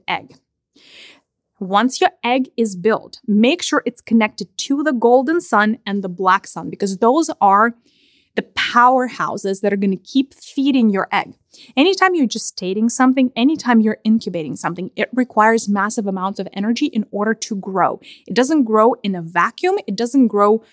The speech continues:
from the goodness of its heart. It needs the resources, just like the baby needs to feed from the mother and the sons, by the way. You know, <laughs> one day I will make probably a series of podcasts about pregnancy and, like,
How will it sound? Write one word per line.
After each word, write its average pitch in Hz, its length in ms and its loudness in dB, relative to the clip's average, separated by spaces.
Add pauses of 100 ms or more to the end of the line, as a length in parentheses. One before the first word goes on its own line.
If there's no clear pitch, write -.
(300)
from 226 160 4
the 226 80 0
goodness 381 480 2
of 294 80 -2
its 294 140 -2
heart. - 580 -2
It - 140 -4
needs 269 300 4
the 233 120 0
resources, 202 760 -4
just - 220 -6
like 262 180 -2
the 349 80 0
baby 269 460 2 (300)
needs 220 300 2
to 311 100 -4
feed 233 400 -2 (220)
from 208 260 2
the 311 80 4
mother 196 420 2 (360)
and 254 240 6
the 269 120 -4
sons, 190 320 0
by 170 200 -10
the 175 100 -8
way. 180 300 -6 (260)
You 190 160 -8
know, 143 140 -2 (140)
<laughs> - 140 -20
one 226 480 4
day 220 300 -2 (320)
I 214 80 6
will 233 140 6
make 202 340 0 (180)
probably 247 340 0
a - 20 -2
series 226 520 2
of 190 140 -12
podcasts - 580 -4
about 175 280 -6
pregnancy 185 640 -6
and, 196 240 -6
like, 175 320 -10